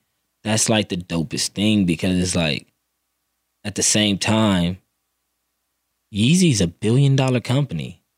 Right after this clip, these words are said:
and it's still a new company, but it took off that fast and short amount of time because somebody really gave an artist the creative ability to do what they want. Like,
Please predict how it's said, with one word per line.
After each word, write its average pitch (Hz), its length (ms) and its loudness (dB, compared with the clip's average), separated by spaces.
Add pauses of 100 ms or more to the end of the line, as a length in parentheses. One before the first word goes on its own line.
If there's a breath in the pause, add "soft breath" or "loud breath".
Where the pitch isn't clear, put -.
(500)
and 110 100 -2
it's 120 120 0
still 180 260 2
a 123 40 2
new 135 260 4
company, 123 600 -2 (720)
but - 220 -4
it 117 220 -2
took 147 220 -2
off 120 220 0
that 113 200 0
fast 110 280 2
and 92 80 2
short 107 260 4
amount 98 220 2
of 87 60 -2
time 101 280 0
because 90 260 -2
somebody 101 320 2
really 90 200 2
gave 92 220 0
an 82 160 0
artist 98 580 -2
the - 60 -8
creative 95 800 0
ability 98 540 -2
to 95 40 -4
do 101 120 -2
what 92 160 -2
they 101 160 -2
want. 92 240 0
Like, 92 160 -4